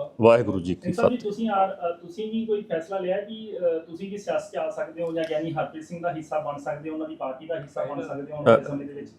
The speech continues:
Speaker 1: ਦੇਖੋ, ਮੈਂ ਬੇਨਤੀ ਕਰ ਚੁੱਕਾ ਹਾਂ ਕਿ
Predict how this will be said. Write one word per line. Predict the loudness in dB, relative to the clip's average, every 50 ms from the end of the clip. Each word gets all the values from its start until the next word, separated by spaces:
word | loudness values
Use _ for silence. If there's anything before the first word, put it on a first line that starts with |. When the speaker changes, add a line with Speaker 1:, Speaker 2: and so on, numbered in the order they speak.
| 2 4 6
Speaker 1:
ਦੇਖੋ, | 8 6 6 4 4 8
ਮੈਂ | 8 8
ਬੇਨਤੀ | 10 10 8 8 6 6 8
ਕਰ | 10 10 10 10
ਚੁੱਕਾ | 8 4 0 4 8 10
ਹਾਂ | 10 10 10 8
ਕਿ | 6 6 6 8 10 10 10 10 8 8 6